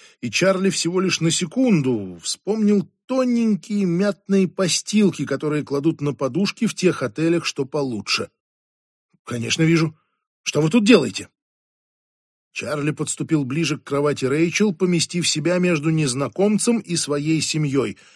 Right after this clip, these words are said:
Младенца Софи черный дылда, похоже, заворожил. "Это нехорошо",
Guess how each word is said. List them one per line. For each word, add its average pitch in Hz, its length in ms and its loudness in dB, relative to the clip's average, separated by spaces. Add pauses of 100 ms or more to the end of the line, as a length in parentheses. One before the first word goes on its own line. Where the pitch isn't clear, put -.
(400)
Младенца 127 520 -4
Софи 160 440 -2
черный 143 460 -4
дылда, 143 360 -4
похоже, 123 540 -8
заворожил. 120 920 -6 (1080)
"Это 113 500 -6
нехорошо", 95 1500 -10